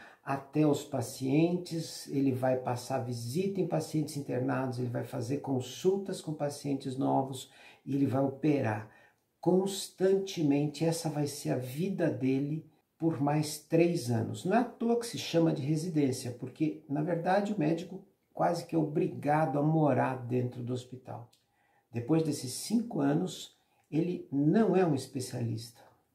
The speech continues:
Ele vai se submeter a uma prova na Sociedade Brasileira de Cirurgia Plástica.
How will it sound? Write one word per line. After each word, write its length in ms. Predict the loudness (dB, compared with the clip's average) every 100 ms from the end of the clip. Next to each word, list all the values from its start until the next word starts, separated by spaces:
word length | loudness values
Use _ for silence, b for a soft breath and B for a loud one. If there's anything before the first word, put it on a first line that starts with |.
| _
Ele 220 | -4 -2
vai 220 | 0 -2 -4
se 260 | -8 -10
submeter 800 | -10 -8 -4 0 2 0 -2 -2
a 40 |
uma 220 | 0 0 -2
prova 400 | 4 6 6 2
na 100 | -4
Sociedade 540 | -6 -8 -2 -2 -2
Brasileira 520 | -4 -4 -2 -2 -2
de 80 | -6
Cirurgia 440 | -8 -10 -8 -10
Plástica. 540 | -12 -14 -16 -20 -20